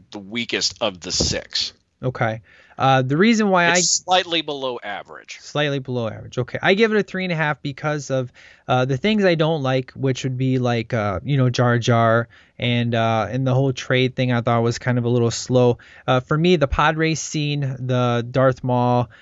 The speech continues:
Speaker 2: the, the lightsaber scene at the end, uh, the, that fight was just amazing. I really like Watto. Uh, there's a lot of characters that I really do enjoy. I, I actually can have more fun with this film now. Um, and, uh, it's just good.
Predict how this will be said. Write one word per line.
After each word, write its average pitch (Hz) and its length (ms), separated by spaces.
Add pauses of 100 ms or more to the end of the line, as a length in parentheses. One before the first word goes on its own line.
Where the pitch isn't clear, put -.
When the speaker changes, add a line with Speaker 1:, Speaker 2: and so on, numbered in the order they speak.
(140)
Speaker 2:
the, 117 500
the 120 120
lightsaber 131 680
scene 135 280
at 127 160
the 127 160
end, 123 540 (300)
uh, 120 180
the, 117 180
that 123 220
fight 127 280
was 120 180
just - 300
amazing. 127 680
I 110 60
really 135 260
like 127 220
Watto. 123 600 (280)
Uh, 123 160
there's 123 220
a 131 40
lot 131 180
of 131 80
characters 131 500
that 127 100
I 127 40
really 131 300
do 127 200
enjoy. 131 560
I, 123 480
I 123 80 (100)
actually 143 260
can 139 120
have 135 240
more 143 240
fun 147 240
with 143 160
this 139 200
film 131 300
now. 131 460 (340)
Um, 127 640
and, 139 380
uh, 135 300
it's 147 180
just 147 240
good. 170 280